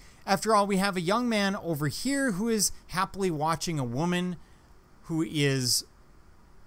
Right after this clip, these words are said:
uh, feeding, breastfeeding, and for some reason not wearing pants.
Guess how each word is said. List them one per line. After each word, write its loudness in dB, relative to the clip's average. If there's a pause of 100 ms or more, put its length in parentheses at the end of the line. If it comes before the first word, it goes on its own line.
uh, 2
feeding, 2
breastfeeding, 0 (680)
and 2
for 0
some 2
reason 4
not 0
wearing -2
pants. 0